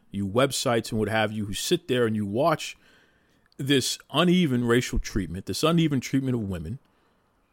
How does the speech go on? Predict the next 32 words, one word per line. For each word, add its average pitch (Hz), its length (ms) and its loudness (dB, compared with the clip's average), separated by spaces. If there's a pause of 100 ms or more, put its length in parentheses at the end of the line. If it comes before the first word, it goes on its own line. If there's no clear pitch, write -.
(1160)
you 214 160 2
ought 202 60 6
to 202 80 4
be 202 140 0
ashamed 196 360 0
of 135 60 4
yourself - 380 -4 (640)
for - 160 0
not 123 180 4
speaking 117 380 -2
up 98 160 -2
more 101 180 -2
about 85 320 -8
this. - 360 -18 (1040)
I 185 200 2
don't, 214 280 6 (180)
I 202 160 -4
don't 214 180 6
even 175 220 4
understand 147 880 -2
how 143 300 2
it's - 160 -2
even 117 200 0
possible, 110 640 0 (180)
because 123 400 2
all 160 320 2
of 156 100 0
you 156 100 0
think - 360 -2
you're 113 80 -2
so - 260 0
woke 120 680 2